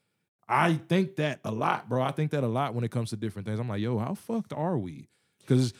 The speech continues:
'cause it's just like, bro, we have no leaders. Most of the people that we think are leaders are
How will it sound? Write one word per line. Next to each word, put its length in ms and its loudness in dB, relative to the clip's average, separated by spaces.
'cause 140 8
it's 120 6
just 140 6
like, 200 4
bro, 180 4
we 240 6
have 240 4
no 160 4
leaders. 600 4
Most 300 4
of 20 0
the 60 0
people 220 2
that 100 6
we 100 2
think 240 2
are 60 4
leaders 340 4
are 240 4